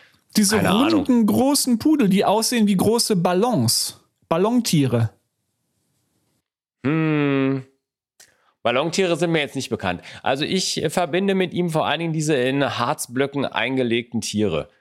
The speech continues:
Speaker 2: Das waren mal Schafe, Haie, äh, irgendwelche Kühe, ähm,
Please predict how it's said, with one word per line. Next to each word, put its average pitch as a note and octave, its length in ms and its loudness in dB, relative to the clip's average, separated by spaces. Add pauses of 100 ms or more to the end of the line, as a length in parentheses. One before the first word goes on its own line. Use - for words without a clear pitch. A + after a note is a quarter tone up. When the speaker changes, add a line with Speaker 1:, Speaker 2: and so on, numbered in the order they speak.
(260)
Speaker 2:
Das B2+ 200 -2
waren D3 200 -2
mal C#3 180 -2
Schafe, F2+ 720 -4 (240)
Haie, G2+ 640 -2 (440)
äh, A2 240 -2
irgendwelche A2 720 0
Kühe, A2 680 0 (1300)
ähm, G#2 580 0